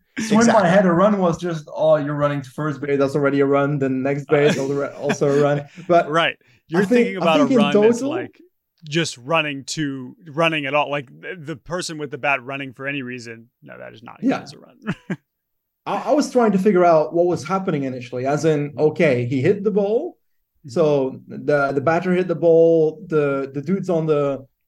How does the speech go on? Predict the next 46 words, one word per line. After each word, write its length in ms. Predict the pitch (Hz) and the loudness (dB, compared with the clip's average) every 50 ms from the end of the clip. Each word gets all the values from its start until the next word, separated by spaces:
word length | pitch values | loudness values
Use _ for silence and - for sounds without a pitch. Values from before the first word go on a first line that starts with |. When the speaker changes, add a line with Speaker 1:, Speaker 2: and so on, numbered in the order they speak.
| _ _ | _ _
Speaker 1:
outfield. 720 | 131 156 233 285 - - - 180 160 139 135 175 220 208 185 | 0 2 2 2 2 0 -2 -2 0 0 0 0 -2 -2 -4
Hey, 340 | 156 175 170 147 139 123 - - | -2 0 0 2 0 -2 -2 0
I'm 200 | 160 170 165 156 | 0 0 2 2
learning 340 | 160 170 180 185 190 196 190 | 2 2 2 2 0 0 -2
the 60 | 190 | -4
vocabulary. 580 | 185 190 190 240 247 254 233 220 196 175 165 160 | -4 -2 -2 -2 -2 0 0 0 2 2 2 2
Speaker 3:
There 180 | 160 - 165 | 2 0 0
you 60 | 175 147 | -2 -4
go, 200 | 143 139 160 196 | -2 -2 -2 -4
yep. 200 | 190 139 151 - | -4 -6 -6 -6
Speaker 1:
The 60 | 185 160 | -2 0
dudes 280 | 185 214 214 208 202 | 2 2 4 4 2
on 100 | 208 196 | 2 4
the 100 | 190 190 | 4 4
outfield 380 | 185 214 254 - - - 196 170 | 4 4 2 0 0 -2 0 0
were 140 | 175 170 170 | 0 0 0
running 200 | 190 208 202 202 | 0 -2 -2 -4
after 260 | 196 190 185 185 196 | -4 -6 -6 -4 -6
the 80 | 185 147 | -4 -2
ball, 320 | 147 160 185 226 320 311 - | -2 0 0 0 -2 -4 -6
and 100 | - 170 170 | -6 -6 -4
they're 120 | 170 165 | -4 -4
trying 220 | 165 190 180 165 156 | -4 -4 -4 -4 -4
to 80 | 147 | -4
catch 340 | - 160 165 190 196 - - | -2 -2 -2 -2 -4 -6 -8
it. 160 | 262 285 269 - _ _ _ _ | -10 -10 -10 -14 _ _ _ _
Speaker 3:
Mm-hmm. 100 | _ - | _ -8
Speaker 1:
If 80 | 160 - | -2 2
they 120 | 202 190 | 2 2
catch 300 | 190 190 208 208 202 - | 4 2 2 2 0 -2
it 60 | 208 160 | -2 0
directly, 580 | 160 180 214 240 233 - 254 269 262 262 - - _ _ _ _ _ _ _ _ _ _ _ _ _ _ | 2 2 2 0 0 0 -2 -2 -2 -4 -6 -14 _ _ _ _ _ _ _ _ _ _ _ _ _ _
it 400 | 160 185 190 185 185 - - 180 | -4 -4 -4 -4 -10 -14 -14 -14
seemed 320 | 180 - 233 226 214 202 196 | -4 -2 2 2 4 4 4
like 220 | 196 180 170 170 165 | 4 4 4 4 4
the, 320 | 170 170 151 147 147 151 | 4 4 4 2 0 -2
the, 240 | 147 165 170 165 - _ _ _ _ - | -2 -2 -2 -4 -8 _ _ _ _ -8
the, 440 | 151 160 160 160 151 151 151 139 139 | -4 0 2 2 2 2 2 0 0
the 80 | 165 160 | -2 -2
batter, 580 | - - - 185 208 208 - 226 202 190 185 | 0 0 0 0 0 -2 -2 0 2 2 2
no, 360 | 156 156 147 123 123 - - _ _ _ _ - | 2 0 0 0 -2 -6 -12 _ _ _ _ -6
Speaker 3:
Yep. 100 | 180 202 | -4 -4
Speaker 1:
the 60 | 151 | -2
batter 400 | 123 - 185 226 240 - 254 240 | -2 0 -2 -2 -2 -2 -4 -2
was 360 | 214 202 196 180 175 - - | 0 2 2 0 0 -4 -8
out. 360 | - 151 165 240 339 440 - | -6 -4 -2 -2 -2 -2 -6